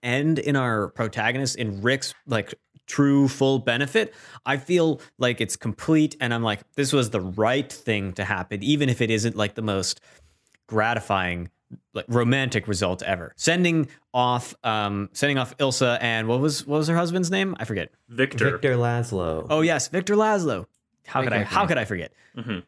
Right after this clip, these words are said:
Speaker 1: Sending those two off on the plane to Lisbon is, I feel like, just the natural and, like, the right thing,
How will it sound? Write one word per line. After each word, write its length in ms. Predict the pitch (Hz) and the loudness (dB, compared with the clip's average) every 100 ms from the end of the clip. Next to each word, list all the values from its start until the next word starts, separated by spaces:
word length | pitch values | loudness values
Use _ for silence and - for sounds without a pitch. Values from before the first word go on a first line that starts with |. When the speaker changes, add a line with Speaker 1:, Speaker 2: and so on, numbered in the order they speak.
| - | -2
Speaker 1:
Sending 320 | 180 208 190 | 0 4 4
those 200 | 160 170 | 4 4
two 160 | 165 143 | 2 4
off 320 | 147 123 - | 2 0 -2
on 140 | 131 | -2
the 60 | 117 | 0
plane 280 | - 131 120 | 0 0 0
to 100 | 117 | 2
Lisbon 400 | 127 127 110 98 - _ - | 2 2 0 -2 -10 _ -2
is, 460 | 127 120 110 - - | 0 2 0 -4 -4
I 180 | 120 117 | -2 -2
feel 200 | 131 117 | 0 2
like, 300 | 104 98 - | 0 -2 -4
just 340 | 127 120 - | -2 -2 -2
the 220 | 113 101 | 0 2
natural 720 | 95 110 135 139 131 143 127 120 | 2 2 2 0 -4 0 2 2
and, 140 | 110 | -2
like, 160 | 101 - | -2 -4
the 80 | |
right 280 | 98 123 139 | -2 0 0
thing, 320 | 131 127 117 | 0 0 0